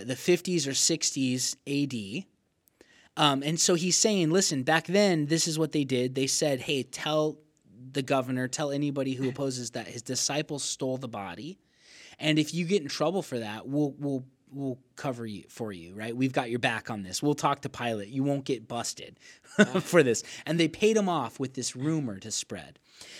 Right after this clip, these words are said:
And then Matthew says that, you know, that happened in thirty A D, and now here I am in the fifties or sixties, and people are still saying that.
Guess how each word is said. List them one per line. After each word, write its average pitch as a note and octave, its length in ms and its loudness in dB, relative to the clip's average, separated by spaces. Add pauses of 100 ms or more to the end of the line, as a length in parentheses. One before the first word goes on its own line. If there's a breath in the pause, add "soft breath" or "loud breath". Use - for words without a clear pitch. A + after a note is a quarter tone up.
(120 loud breath)
And D#3+ 140 2
then F#3 140 6
Matthew A#3 380 2
says C3 480 2
that, D#3 240 -4
you D3 80 2
know, B2 100 2
that C#3+ 100 2
happened D#3 300 2
in C#3 60 -4
thirty D#3+ 300 2
A D#3 80 2
D, C3+ 260 0
and D3 180 -6
now D3 180 0
here F#3+ 220 2
I F3 120 4
am D#3+ 280 2
in C#3+ 80 0
the C3 80 -2
fifties C#3+ 400 -4
or B2+ 40 -6
sixties, B2 520 -4
and - 240 -6
people A#3 280 2
are A3+ 80 6
still A3+ 220 2
saying D4 380 8
that. - 220 -8